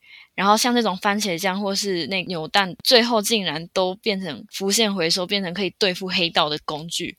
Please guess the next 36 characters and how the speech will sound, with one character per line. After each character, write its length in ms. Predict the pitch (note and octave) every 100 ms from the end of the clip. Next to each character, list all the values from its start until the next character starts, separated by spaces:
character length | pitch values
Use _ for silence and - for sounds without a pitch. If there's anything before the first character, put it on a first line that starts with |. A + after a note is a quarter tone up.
| -
那 120 | A3+
边 200 | G3+ G#3
真 120 | G#3+
的 120 | A3+ G3+
是 120 | G#3+
超 200 | - G3+
级 100 | F3+
有 120 | D#3
剧 160 | - F#3+
场 180 | E3+
的 80 | D3+
效 280 | D#3+ F#3 D#3
果， 180 | - C3+
你 100 | F3+
就 120 | A3
是 140 | B3+ D4
会 260 | D#4+ A3+
很 260 | A#3 A3+ G#3
有 200 | A#3 F3+
临 180 | E3+ E3+
场 280 | - F#3+ F3+
感， 220 | - D#3+ -
就 140 | -
会 100 | B3
觉 140 | A#3 F3+
得， 100 | F3+
哦， 140 | G#3 G3
这 120 | C4+
一 100 | G#3+
切 200 | - G#3+
都 120 | F#3+
是 140 | F#3+
很 300 | A3 G#3 D#3+
写 320 | F3+ - D#3 D#3+
实 400 | - - - -
的。 220 | C#3+ -